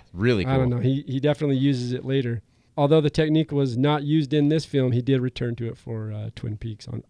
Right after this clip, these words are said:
Speaker 2: episode one point three. That's just a cool technique. That's why I love him, too, is 'cause he's not only an artist in the sense of how he's trying to structure imagery, but, like, technical. Like,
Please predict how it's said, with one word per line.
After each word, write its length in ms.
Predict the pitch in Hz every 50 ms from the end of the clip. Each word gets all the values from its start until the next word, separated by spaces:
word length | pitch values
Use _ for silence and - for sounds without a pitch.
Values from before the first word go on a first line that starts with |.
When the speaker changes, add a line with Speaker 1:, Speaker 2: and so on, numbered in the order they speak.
| _ -
Speaker 2:
episode 420 | 117 113 - 110 - 117 110 104
one 160 | 104 104 104 104
point 260 | - - 113 110 -
three. 260 | - - - 117 113 - _ _ _ _ _ _ _ _ _ _ _ _ _ _ _ _ _
That's 160 | - 175 180
just 180 | 185 208 196 160
a 40 | 180
cool 240 | - - 185 175 160
technique. 400 | - - 156 151 147 160 156 156
That's 220 | 170 196 190 180
why 340 | 202 196 185 175 156 147 131 - _ _ _ _ _ _ _ -
I 100 | 135 139
love 220 | 139 143 143 135
him, 120 | 131 127
too, 200 | 127 - 156 151 135
is 100 | 127 -
'cause 180 | - 143 135
he's 180 | 120 131 123 120
not 240 | 127 143 151 160 170
only 460 | 175 165 156 156 151 147 139 131 113 - _ _ _ _ _ _ _
an 140 | 139 143 151
artist 480 | - 156 151 151 156 160 156 - -
in 80 | 156 143
the 80 | 139 127
sense 260 | - 147 139 135 -
of 80 | 135
how 160 | 117 123 135 139
he's 140 | 139 135
trying 180 | - - 143 135
to 80 | 127 113
structure 400 | - - 139 131 - - - 135
imagery, 420 | 135 131 139 143 139 135 147 160
but, 200 | 147 135 131 120
like, 260 | 123 127 127 123 120 - _ _ _ _
technical. 680 | - - - 190 185 - - 135 113 - - - - - - _ _ _ _ -
Like, 80 | -